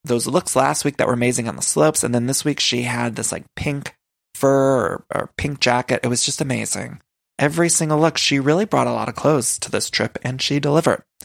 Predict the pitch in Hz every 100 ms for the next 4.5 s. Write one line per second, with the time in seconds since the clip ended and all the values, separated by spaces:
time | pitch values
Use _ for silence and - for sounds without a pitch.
0 | _ _ - 120 131 143 - - _ _
1 | _ _ _ _ - _ 127 135 147 -
2 | 123 - - - - _ _ _ _ _
3 | _ _ _ _ - - _ _ _ 127
4 | 135 151 160 160 160